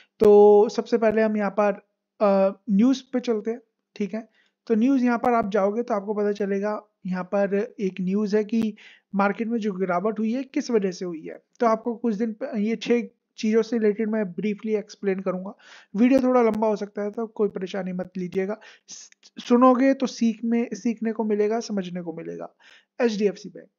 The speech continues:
the heavyweight का, यहाँ पर देखिए, एचडीएफसी बैंक के अभी कुछ दिन पहले, ठीक है, लास्ट वीक यहाँ पर रिजल्ट आए थे। उसके बाद एचडीएफसी बैंक में क्या होता हुआ नजर आया, तो यहाँ पर हम चलते हैं,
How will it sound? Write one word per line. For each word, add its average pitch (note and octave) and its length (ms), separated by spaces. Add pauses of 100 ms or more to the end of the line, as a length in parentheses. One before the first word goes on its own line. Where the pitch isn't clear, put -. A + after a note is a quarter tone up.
(140)
the F#3+ 140
heavyweight A#3+ 380
का, G#3+ 300
यहाँ G#3+ 380
पर G#3+ 180
देखिए, G#3+ 240
एचडीएफसी A#3 720
बैंक F#3+ 300
के G#3 120
अभी G#3 340 (360)
कुछ A3 140
दिन A3+ 180
पहले, G#3 420 (220)
ठीक F#3+ 200
है, G3+ 80
लास्ट F#3+ 360
वीक G3+ 260
यहाँ F3 120
पर F3 180
रिजल्ट F3+ 380
आए F3+ 140
थे। G#3 120 (540)
उसके B3+ 260
बाद B3 300
एचडीएफसी G#3+ 480
बैंक G3+ 280
में G#3+ 120
क्या G#3+ 160
होता G3 260
हुआ G3 200
नजर F#3 280
आया, F#3 240
तो G3 140
यहाँ F3 180
पर F3+ 160
हम F3+ 120
चलते E3+ 300
हैं, G3 120